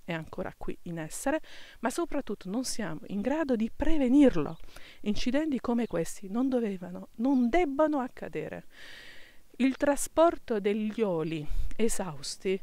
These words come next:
è un problema rilevante, così come il trasporto di tutti i rifiuti derivanti dall'estrazione del petrolio, il cui numero e quantità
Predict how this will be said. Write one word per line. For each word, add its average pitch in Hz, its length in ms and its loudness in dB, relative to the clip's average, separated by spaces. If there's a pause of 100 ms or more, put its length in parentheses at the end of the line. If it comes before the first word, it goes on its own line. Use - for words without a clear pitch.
(160)
è 262 120 0
un 269 180 0
problema 180 580 0
rilevante, 190 840 4 (300)
così 294 260 6
come 254 240 6
il 254 80 -2
trasporto 320 600 2
di 233 140 2
tutti 330 300 4
i 247 60 8
rifiuti 269 800 6 (180)
derivanti 233 580 6
dall'estrazione 208 720 -2
del 160 140 -2
petrolio, 147 580 2 (680)
il 277 220 6
cui 330 220 10
numero 208 680 8
e 196 180 0
quantità 175 800 4